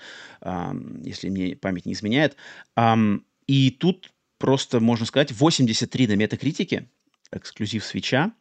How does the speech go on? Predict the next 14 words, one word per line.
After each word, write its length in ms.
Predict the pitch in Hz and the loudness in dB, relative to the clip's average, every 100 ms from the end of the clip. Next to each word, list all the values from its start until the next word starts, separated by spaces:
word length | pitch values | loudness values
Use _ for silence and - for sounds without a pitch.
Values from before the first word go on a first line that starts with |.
| _ _ - - _ _ - | _ _ -20 -20 _ _ -8
И 600 | 131 127 127 120 113 - _ _ _ _ _ _ _ _ _ _ | -4 -2 0 0 0 -4 _ _ _ _ _ _ _ _ _ _
этот 520 | 123 143 143 120 - - - | 2 2 2 -4 -4 -16 -8
релиз, 600 | 113 107 156 220 - - _ _ _ _ _ | -6 -4 -2 -2 -6 -10 _ _ _ _ _
блин, 180 | 117 123 | -4 -2
если 280 | 110 139 135 | 0 -2 -2
вы 400 | 131 165 143 - - | 2 4 4 0 0
не 120 | 127 | 2
знакомы 400 | 117 131 - 151 | 4 2 2 2
с 80 | 117 | 2
этими 240 | 120 113 120 | -2 0 0
играми, 300 | 185 214 135 | 2 2 0
это 680 | - - - 139 127 113 - _ _ _ | -2 -6 -2 0 0 -2 -6 _ _ _
красочные, 580 | - 131 - - 120 101 | -2 -2 -2 -6 -2 -2
мультяшные, 680 | 104 - 117 - 131 92 | -4 -2 -2 0 -2 -2